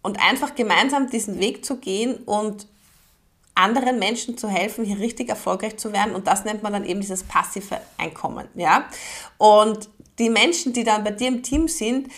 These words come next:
die sind dann ja nicht weg, ja, weil, ähm, die haben vielleicht einmal was gemacht und dann nie wieder, da gibt's auch, ja. Aber in der Regel ist es so, dass Menschen, die in dein Team kommen, dass du mit denen ja wirklich zusammenwächst und dass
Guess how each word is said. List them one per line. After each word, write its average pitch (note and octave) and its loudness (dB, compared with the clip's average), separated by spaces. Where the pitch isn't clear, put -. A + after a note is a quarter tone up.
die A3 -2
sind C#4 0
dann C4 -2
ja A3+ 2
nicht G3+ -6
weg, E3+ 2
ja, G3 6
weil, G3+ 6
ähm, F3 4
die G3 -4
haben G3 2
vielleicht G3 -6
einmal F#3 -2
was F#3 -6
gemacht - 0
und G3+ -6
dann F#3 -2
nie F3+ -4
wieder, A3 -2
da C4+ 0
gibt's - -10
auch, - 6
ja. F3+ 6
Aber A3 6
in A3 -2
der F#3+ -2
Regel C4+ 2
ist G3 -4
es G3 -2
so, G#3+ 0
dass G3+ -4
Menschen, B3+ 0
die B3+ 2
in A#3+ 0
dein A3 -2
Team C#4+ 0
kommen, A3+ 2
dass G#3+ -2
du A3 -6
mit G3+ -6
denen G#3+ -4
ja G3+ -2
wirklich A#3 -6
zusammenwächst G#3 0
und G3+ -8
dass G3 -4